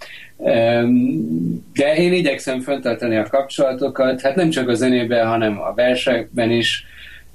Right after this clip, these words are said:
Öm, azért írok és rendszeresen küldök újságoknak verseket, bár mondjuk az utóbbi fél évben éppenséggel elfelejtettem, meg,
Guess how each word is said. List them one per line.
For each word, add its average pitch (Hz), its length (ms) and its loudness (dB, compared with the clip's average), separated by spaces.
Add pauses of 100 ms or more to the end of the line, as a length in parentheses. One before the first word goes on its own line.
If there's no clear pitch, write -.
(100)
Öm, 107 680 2 (720)
azért 113 460 0
írok 127 400 2
és 107 180 0
rendszeresen 107 600 0
küldök 110 460 0
újságoknak 101 680 0
verseket, 120 440 0
bár 135 140 2
mondjuk 127 220 0
az 123 120 -4
utóbbi 117 320 -2
fél 127 240 -2
évben 110 340 0 (340)
éppenséggel 110 640 0
elfelejtettem, 104 880 0
meg, 90 300 -2